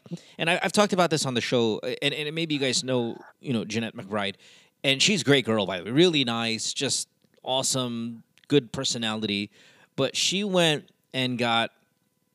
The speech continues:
Christian, and it was miserable because we could not listen to music.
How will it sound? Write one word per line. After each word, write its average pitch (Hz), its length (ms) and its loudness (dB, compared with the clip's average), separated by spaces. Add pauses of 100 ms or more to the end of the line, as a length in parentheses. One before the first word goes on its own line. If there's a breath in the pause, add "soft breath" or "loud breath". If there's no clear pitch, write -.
(420)
Christian, 104 720 0 (540)
and 131 220 2
it 180 180 4
was 120 760 -2
miserable 101 1040 -2 (240)
because 120 580 0
we 143 160 2
could 151 240 2
not 131 200 0
listen 123 300 -2
to 107 120 -6
music. 143 580 4